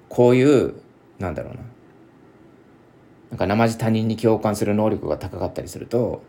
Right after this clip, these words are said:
あの、ダメージ食らうリスクもあるぞっていうところをね、喋りたかったんですけれども。うん。だから結局、その、まあ、コツコツとこう、自分の意見とかね、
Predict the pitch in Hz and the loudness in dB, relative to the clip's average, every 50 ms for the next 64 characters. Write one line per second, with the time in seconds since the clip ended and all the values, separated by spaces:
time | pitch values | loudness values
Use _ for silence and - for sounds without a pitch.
0 | _ _ _ _ _ _ _ - _ _ _ _ _ _ - - 71 67 67 67 | _ _ _ _ _ _ _ -20 _ _ _ _ _ _ -14 -12 -10 -10 -10 -10
1 | 67 65 - 92 95 98 87 78 80 78 - - 73 69 69 76 73 - - 78 | -10 -8 -6 -4 -4 -2 -4 -4 -6 -8 -6 -6 -4 -4 -4 -6 -8 -10 -10 -10
2 | 69 65 71 71 76 95 - - - 87 85 - - - - _ _ _ - - | -8 -8 -8 -8 -8 -10 -12 -12 -14 -14 -14 -12 -14 -14 -16 _ _ _ -20 -20
3 | _ _ _ _ _ _ _ - - - - - _ - - - - - 76 69 | _ _ _ _ _ _ _ -20 -20 -20 -20 -20 _ -18 -16 -14 -8 -6 -6 -6
4 | 69 - - - - - - - _ - _ - - - - - _ - - - | -6 -8 -10 -14 -20 -20 -20 -20 _ -20 _ -20 -20 -20 -20 -20 _ -10 -8 -6
5 | - 76 65 - 69 - - - - - - - - - - - - - - - | -6 -6 -8 -8 -10 -12 -14 -18 -18 -18 -18 -18 -18 -18 -18 -18 -18 -18 -20 -20
6 | - _ _ _ - - - - - - - - - - - - - - - _ | -20 _ _ _ -12 -12 -10 -12 -14 -16 -20 -20 -20 -20 -20 -20 -20 -20 -20 _
7 | _ _ _ _ _ _ - - 98 101 - - - 110 - - 127 - 160 151 | _ _ _ _ _ _ -12 -8 -4 -4 -4 -2 -4 -4 -4 -4 -2 0 0 -2
8 | 156 - - - - - - - - - - 131 117 117 120 120 120 123 127 131 | -2 -4 -8 -8 -8 -10 -10 -12 -14 -12 -8 -4 -2 2 2 4 4 6 4 2
9 | - - - 123 120 - 147 147 - - 135 131 - - 80 - - 73 73 - | 2 0 -2 -4 -2 -4 -6 -6 -4 -4 -4 -4 -4 -6 -6 -6 -6 -6 -6 -6
10 | 87 95 95 98 95 101 113 113 110 101 87 80 - 69 80 - - 87 - - | -4 -4 -2 -2 -2 -4 -4 -4 -4 -4 -4 -6 -8 -10 -10 -10 -10 -12 -14 -16